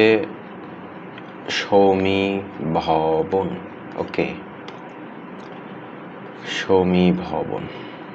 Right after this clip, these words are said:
তো সমী ভবন বলতে মূলত কি বোঝায়, হুম, এটা তোমাদের জানতে হবে।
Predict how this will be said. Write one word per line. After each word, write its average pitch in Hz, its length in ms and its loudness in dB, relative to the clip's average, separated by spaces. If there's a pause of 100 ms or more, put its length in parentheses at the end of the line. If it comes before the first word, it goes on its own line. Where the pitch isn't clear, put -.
(2750)
তো 98 100 10 (540)
সমী 131 340 8 (160)
ভবন 107 300 8 (160)
বলতে 104 280 6 (120)
মূলত 101 260 4 (180)
কি - 120 0 (140)
বোঝায়, 92 420 4 (260)
হুম, 160 200 4 (400)
এটা 117 200 10
তোমাদের 101 320 6
জানতে 82 260 0
হবে। - 180 -6